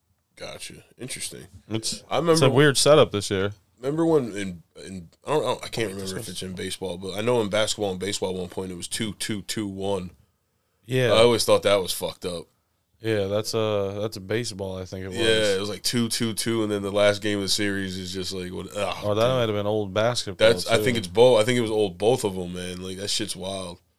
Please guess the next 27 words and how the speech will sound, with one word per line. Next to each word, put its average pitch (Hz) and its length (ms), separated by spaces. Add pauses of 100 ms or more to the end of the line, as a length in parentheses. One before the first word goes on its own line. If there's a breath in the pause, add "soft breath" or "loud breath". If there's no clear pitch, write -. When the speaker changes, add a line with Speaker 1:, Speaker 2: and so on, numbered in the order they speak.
Speaker 2:
That's 107 160
crazy. 92 520 (340)
Speaker 1:
So, 135 320 (100)
so 123 240
what's 120 500
your? 131 280 (180)
I'm 113 120
gonna 120 100
say 110 260
this 98 240
'cause 98 300
we're 104 120
gonna 107 120
talk 104 180
about 101 220
the 92 60
Knicks 107 320
as 95 140
well. 107 220
We're 104 80
gonna 98 80
talk 101 220
about 95 160
the 98 80
Suns, 104 280
but 95 80
Renzo. 98 460